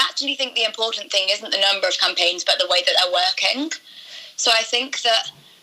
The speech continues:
when you are taught about consent and sexual harassment i-, in a lecture theatre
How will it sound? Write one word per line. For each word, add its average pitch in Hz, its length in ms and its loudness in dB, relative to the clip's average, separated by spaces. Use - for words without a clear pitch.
when 254 340 4
you 254 180 2
are 220 100 2
taught 214 420 0
about 190 320 2
consent 190 760 -2
and 185 420 2
sexual 196 380 2
harassment 190 720 0
i-, 220 100 4
in 233 120 4
a 220 80 6
lecture - 320 2
theatre 180 500 2